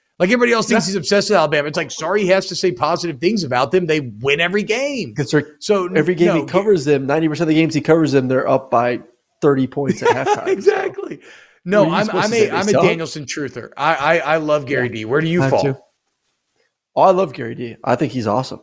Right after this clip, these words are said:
Speaker 2: I think he's great.
Speaker 1: Was it cool working with him?
Speaker 2: Uh, it is cool working with him, even though I never, like, technically worked with him. But, um, we
Speaker 1: I mean,
Speaker 2: obviously
Speaker 1: like,
Speaker 2: hung
Speaker 1: as,
Speaker 2: out
Speaker 1: like,
Speaker 2: a lot and
Speaker 1: coworkers.
Speaker 2: talked.
Speaker 1: Yeah, as, like,
Speaker 2: Yeah,
Speaker 1: a
Speaker 2: yeah, yeah,
Speaker 1: coworker.
Speaker 2: yeah, yeah. No, no, he's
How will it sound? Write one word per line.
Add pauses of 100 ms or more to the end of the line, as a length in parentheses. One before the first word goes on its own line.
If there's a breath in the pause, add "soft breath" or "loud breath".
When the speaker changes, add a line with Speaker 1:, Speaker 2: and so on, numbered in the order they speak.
Speaker 2:
I
think
he's
great.
Speaker 1:
Was
it
cool
working
with
him?
Speaker 2:
Uh, (1300)
it
is (100)
cool
working
with
him,
even
though
I
never,
like,
technically
worked
with
him.
But, (360 loud breath)
um,
we
Speaker 1:
I
mean,
Speaker 2:
obviously (120)
Speaker 1:
like,
Speaker 2:
hung
Speaker 1:
as,
Speaker 2:
out
Speaker 1:
like,
Speaker 2:
a
lot
and
Speaker 1:
coworkers.
Speaker 2:
talked.
Speaker 1:
Yeah,
as,
like,
Speaker 2:
Yeah,
Speaker 1:
a
Speaker 2:
yeah,
yeah,
Speaker 1:
coworker.
Speaker 2:
yeah,
yeah. (540)
No,
no,
he's